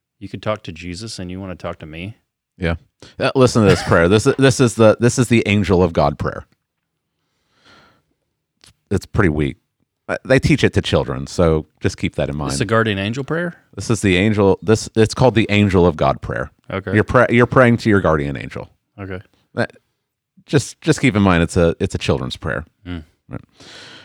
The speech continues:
Speaker 2: "Angel of God, my guardian dear, to whom God's love commits me here,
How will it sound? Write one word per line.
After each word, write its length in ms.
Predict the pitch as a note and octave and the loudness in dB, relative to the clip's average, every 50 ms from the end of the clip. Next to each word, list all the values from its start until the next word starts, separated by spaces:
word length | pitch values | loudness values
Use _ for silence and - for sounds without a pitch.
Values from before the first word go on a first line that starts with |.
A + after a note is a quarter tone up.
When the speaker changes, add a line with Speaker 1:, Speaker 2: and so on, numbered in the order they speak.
| _ _ - | _ _ 0
Speaker 2:
"Angel 380 | - C#3 D#3 D#3+ D3 F3 E3 | 2 4 4 4 4 4 4
of 80 | D3+ C3 | 4 4
God, 440 | A#2+ C3+ A#2 A2+ A2+ B2 B2 - - | 4 4 6 6 6 4 4 2 0
my 220 | A#2 A2+ G#2 G#2 | 2 2 4 2
guardian 580 | G2 E2+ - G#2+ F#2+ A2+ B2 C3+ B2+ B2 B2 A#2 | 2 2 2 4 4 4 4 2 2 0 0 -2
dear, 380 | - G2 F2 F2 E2+ F2 F#2 F#2 | 0 0 0 2 2 0 0 -2
to 240 | - - - A#2 G2 | -4 -2 -2 0 0
whom 380 | F#2 G#2+ C3 B2+ B2+ C3+ C3 | 0 0 0 0 0 -2 -4
God's 400 | A#2 - A2+ A2 G#2+ G#2 F#2 - | -2 0 2 2 2 2 0 -4
love 400 | G2+ F#2+ F#2+ F#2 F#2 F#2+ F#2 - | -2 0 2 2 2 0 0 -4
commits 420 | - F2+ F#2 F#2 F#2+ F#2 - - - | -6 -4 -4 -2 -2 -4 -4 -6 -6
me 140 | F#2+ F2+ | -4 -4
here, 380 | E2 - E2+ D2 D2 D2 D#2 | -4 -4 -4 -4 -4 -4 -6